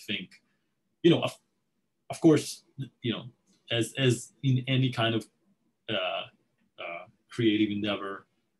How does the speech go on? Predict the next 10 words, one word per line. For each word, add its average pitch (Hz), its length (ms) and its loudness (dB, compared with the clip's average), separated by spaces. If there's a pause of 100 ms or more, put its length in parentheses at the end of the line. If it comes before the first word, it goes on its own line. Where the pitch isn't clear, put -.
(240)
um, 92 260 -8 (540)
there 135 160 6
is 135 160 2
some, 123 320 0
there 123 160 8
is 151 220 6
something 123 480 0
called 107 320 2
mathematical 101 500 -6
talent, 107 560 0